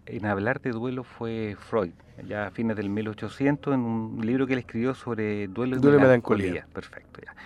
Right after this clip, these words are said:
Speaker 1: Luego llegó en la década del sesenta, de los sesenta, un modelo bien revolucionario, el de Kubler-Ross,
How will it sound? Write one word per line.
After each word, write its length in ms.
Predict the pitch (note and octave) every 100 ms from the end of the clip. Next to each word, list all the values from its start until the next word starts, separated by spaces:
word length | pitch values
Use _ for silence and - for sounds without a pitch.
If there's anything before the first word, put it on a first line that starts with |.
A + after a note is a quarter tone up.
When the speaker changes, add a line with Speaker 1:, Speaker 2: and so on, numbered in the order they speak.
| - -
Speaker 1:
Luego 240 | B2 C3 E3
llegó 340 | C3 B2+ D3+
en 160 | C#3+ B2
la 80 | A2+
década 300 | C3+ D3 C3+
del 120 | A2+
sesenta, 560 | - - C#3 G#2+ G2+
de 60 | G2+
los 140 | G2
sesenta, 600 | - - B2 F#2+ - G2+ -
un 180 | - G2+
modelo 500 | G2+ A2 A#2+ B2 A#2+ - - - - -
bien 300 | G2+ B2+ C#3
revolucionario, 800 | C3+ B2+ A#2 - G#2+ A2+ A2+ A2
el 80 |
de 100 | G2
Kubler-Ross, 760 | F2+ A2+ A#2 G#2+ A2 G#2+ G2